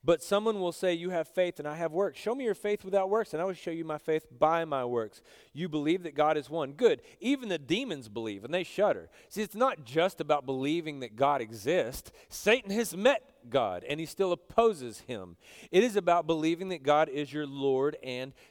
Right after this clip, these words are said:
Savior. And he says, "Show me your faith without works, and I'll show you my faith by my works." And you're like, "Wait, wait, wait, wait, wait, because you just said,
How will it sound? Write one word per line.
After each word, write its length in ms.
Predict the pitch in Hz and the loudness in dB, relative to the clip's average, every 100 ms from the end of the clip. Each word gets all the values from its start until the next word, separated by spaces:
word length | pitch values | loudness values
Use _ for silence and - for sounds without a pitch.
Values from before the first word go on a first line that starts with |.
| - | -10
Savior. 400 | - 254 233 147 | 4 4 4 -2
And 80 | |
he 60 | 147 | -6
says, 260 | - 185 - - | 0 0 0 -20
"Show 280 | - - 285 | -10 4 4
me 120 | 320 | 4
your 140 | 269 208 | -2 -2
faith 340 | - 214 208 | -2 -2 0
without 300 | 160 185 175 | 2 4 4
works, 260 | 156 143 - | 2 0 0
and 80 | 147 | -2
I'll 80 | |
show 140 | - 196 | 0 -2
you 100 | 160 | -2
my 120 | 147 | -4
faith 280 | - 143 - - - | -2 -2 -4 -18 4
by 240 | 165 220 | 4 6
my 140 | 220 | 2
works." 280 | 151 139 127 | 0 0 -2
And 60 | 156 | -4
you're 80 | 170 | 0
like, 140 | 175 | 6
"Wait, 180 | 269 311 | 6 8
wait, 200 | 302 320 | 8 6
wait, 180 | 339 339 | 2 -2
wait, 200 | 359 370 | -2 6
wait, 300 | 440 453 466 - - | 8 8 4 -10 0
because 160 | 226 196 | 0 2
you 160 | 220 226 | -4 0
just 300 | 302 302 - | 4 4 6
said, 420 | 294 240 208 | 8 10 8